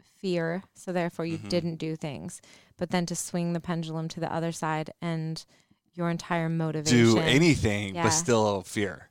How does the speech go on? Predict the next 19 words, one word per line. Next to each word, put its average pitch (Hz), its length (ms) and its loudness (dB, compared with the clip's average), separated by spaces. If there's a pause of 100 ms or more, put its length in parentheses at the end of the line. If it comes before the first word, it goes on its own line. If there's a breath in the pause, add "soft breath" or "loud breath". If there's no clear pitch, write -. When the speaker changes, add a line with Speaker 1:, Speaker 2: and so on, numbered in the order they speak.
Speaker 1:
Yeah, 190 420 0
your 190 180 2
entire 180 420 0
motivation 165 680 -2
is, 156 340 -8 (520)
is 170 220 -4
not 151 340 -4
healthy 151 380 -6
either. 151 260 -4
Speaker 2:
Mm-hmm. 104 240 -6 (220)
Speaker 1:
Like, 175 160 -2
those 185 260 4
things 175 340 0
in 165 140 0
and 170 120 2
of 156 120 2
themselves, 151 560 -2
Speaker 2:
Yeah. 110 160 0
Speaker 1:
sex, - 460 0